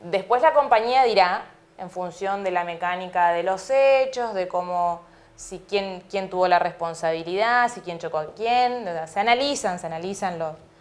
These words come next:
los hechos y cada compañía determina en qué me-, o sea, si responde o no responde y si responde, en qué medida lo hace. Eh, pero sí a uno le cabe la carga, a, a cada persona, a cada asegurado le cabe la carga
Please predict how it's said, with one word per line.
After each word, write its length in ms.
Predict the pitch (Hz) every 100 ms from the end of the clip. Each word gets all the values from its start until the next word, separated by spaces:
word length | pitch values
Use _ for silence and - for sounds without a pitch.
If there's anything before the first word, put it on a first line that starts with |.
| _ _ _ _
los 180 | 220 214
hechos 420 | 269 - 381 392 -
y 120 | 226
cada 240 | 226 240
compañía 400 | 233 220 214 247
determina 460 | 233 226 202 226 233
en 120 | 214
qué 100 | 233
me-, 200 | 233 -
o 20 |
sea, 160 | - 165
si 160 | -
responde 380 | 180 175 254 240
o 40 | 208
no 120 | 208
responde 380 | 233 - 302 320
y 20 |
si 100 | 226
responde, 420 | 190 - 214 240
en 120 | 214
qué 100 | 202
medida 380 | 202 180 180 165
lo 120 | 156
hace. 280 | 139 - - _ _ _ _ _ _ _ _ _ _ _ _ -
Eh, 460 | 202 190 185 180 -
pero 240 | 277 302 320
sí 540 | - 285 294 339 -
a 120 | - 202
uno 260 | 226 226
le 180 | 202 185
cabe 340 | 208 214 226
la 140 | 233 214
carga, 460 | 254 254 208 185
a, 460 | 180 175 175 175 175
a 80 | 175
cada 260 | 196 208
persona, 360 | 208 202 226 220
a 40 |
cada 180 | 196 196
asegurado 480 | 190 196 196 208 226
le 120 | 208
cabe 220 | 196 196
la 140 | 196 180
carga 500 | 214 220 220 233